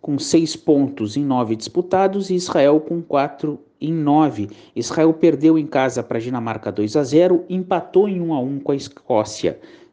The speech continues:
também em casa, e fora de casa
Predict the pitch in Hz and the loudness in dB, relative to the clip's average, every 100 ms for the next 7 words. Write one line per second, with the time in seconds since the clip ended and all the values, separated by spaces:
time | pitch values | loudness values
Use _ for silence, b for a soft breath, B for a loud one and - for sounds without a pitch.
0 | _ 175 170 139 151 147 113 - 117 - | _ 0 2 2 2 2 -2 -8 -10 -4
1 | 120 147 185 214 B B B 196 - 202 | -2 0 -2 -4 B B B -6 -2 2
2 | 226 240 185 - 160 175 175 202 | 4 4 0 0 0 2 2 0